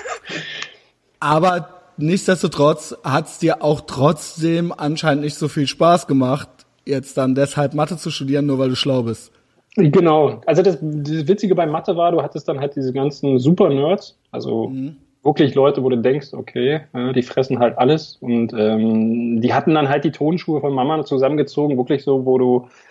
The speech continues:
Speaker 1: ja, die, die Schnürsenkel so bis aufs Erbrechen zusammengeknödelt und die waren halt alle nur gekleidet in Grau mit Steingrau.
Speaker 2: Autisten, ey.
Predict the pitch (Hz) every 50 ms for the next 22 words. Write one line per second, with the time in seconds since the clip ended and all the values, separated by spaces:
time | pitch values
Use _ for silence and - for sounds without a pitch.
0 | _ _ _ _ - 127 127 135 131 127 127 131 127 120 - - 170 180 180 160
1 | 160 156 156 160 156 143 151 147 143 139 147 143 - - - - 143 - - -
2 | 147 123 123 127 123 139 143 - 175 - - 143 131 143 147 175 175 165 156 -
3 | - 156 151 156 165 170 170 170 160 156 156 147 139 131 131 123 131 135 139 123
4 | 147 151 147 - 139 151 160 160 156 156 156 156 147 147 131 131 - - 143 139
5 | 151 165 165 165 156 143 131 120 - 117 117 120 139 156 165 170 160 151 139 -
6 | - - - 143 151 170 165 - - 156 147 - - 143 175 - - - - -
7 | 226 214 - 139 170 185